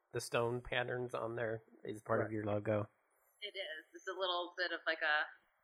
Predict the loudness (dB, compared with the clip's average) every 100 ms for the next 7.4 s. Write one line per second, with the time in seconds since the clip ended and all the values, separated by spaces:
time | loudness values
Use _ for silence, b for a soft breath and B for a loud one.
0 | _ _ _ _ -20 _ -6 -2 2 4
1 | 6 8 8 8 6 6 6 8 6 6
2 | 4 2 -4 -8 -16 _ _ -12 -10 -10
3 | -10 _ _ _ _ _ _ _ -8 -4
4 | -2 -4 -2 -2 -2 -2 -2 -2 -4 -6
5 | -6 -6 -4 -4 -8 _ -2 -2 -2 -4
6 | -2 -2 0 2 2 2 4 4 6 4
7 | 4 2 0 -2